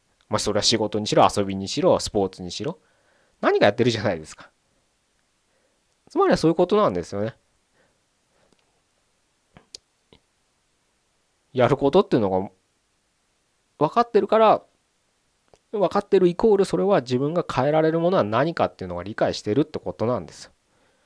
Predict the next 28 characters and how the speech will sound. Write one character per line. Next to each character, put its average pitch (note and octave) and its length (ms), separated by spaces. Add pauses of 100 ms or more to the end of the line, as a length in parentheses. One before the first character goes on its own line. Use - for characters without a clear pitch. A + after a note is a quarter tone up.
(720)
文 C#3+ 140
句 D3+ 120
ば C3+ 100
っ C3 60
か - 100
言 G#2 60
っ - 20
て A2+ 100
何 G#2+ 240
も A#2+ 120
し C3 140
な C3 140
い、 B3 80 (640)
愚 C#3+ 200
痴 - 120
ば D3 120
っ - 60
か B2+ 120
言 B2+ 140
う - 40
っ - 20
て F3 140
い A#2 40
う - 20
の G#2 100
は、 A#2 320 (440)
結 A#2+ 160
局 D#3+ 560